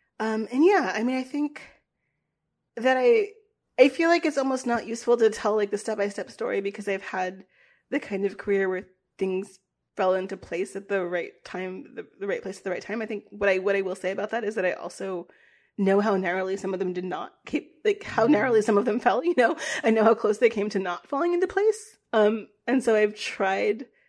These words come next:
Speaker 1: as much as possible to prepare myself for a world where I always had to have a backup plan. Um, and
Speaker 2: Sure.
Speaker 1: thankfully I,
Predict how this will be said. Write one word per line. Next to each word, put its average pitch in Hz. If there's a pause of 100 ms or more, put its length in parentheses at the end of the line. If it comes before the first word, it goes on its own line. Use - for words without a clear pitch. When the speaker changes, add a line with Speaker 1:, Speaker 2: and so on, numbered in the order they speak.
(400)
Speaker 1:
as 208
much 202
as 202
possible 220
to 202 (440)
prepare 202
myself 190
for 190 (840)
a 220
world 180
where 185
I 185
always 190
had 196
to -
have 190
a 190
backup -
plan. 381 (280)
Um, 208
and 180
Speaker 2:
Sure. 143 (560)
Speaker 1:
thankfully 190
I, 185